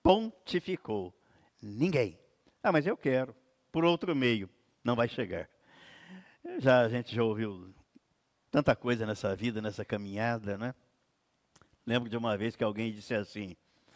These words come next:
"É, todos os caminhos levam o homem a Deus e colocam o homem no banco dos réus. O único caminho que leva o homem a Deus e coloca, coloca o homem sentado, como Jesus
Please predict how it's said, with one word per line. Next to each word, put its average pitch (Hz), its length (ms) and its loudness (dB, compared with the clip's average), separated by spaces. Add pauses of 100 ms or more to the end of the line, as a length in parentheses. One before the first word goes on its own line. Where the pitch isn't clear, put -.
(480)
"É, 131 140 4
todos 156 300 -2
os 156 140 -4
caminhos 127 560 2
levam 110 600 0
o 101 60 -6
homem 117 400 -2
a 147 80 -2
Deus 98 580 -10 (720)
e - 100 -8
colocam 120 640 4
o 117 60 -2
homem 127 240 0
no 120 100 -4
banco 123 280 -2
dos 151 180 -8
réus. 110 480 -2 (1000)
O 139 160 6
único 247 460 8
caminho 147 440 6
que - 120 -2
leva 139 260 6
o 135 60 -6
homem 160 280 4
a 139 80 8
Deus 110 480 -2 (400)
e 139 100 4
coloca, 170 580 8 (160)
coloca 185 420 4
o 180 200 4
homem 185 420 8
sentado, 180 640 8
como 143 220 -6
Jesus 139 400 -2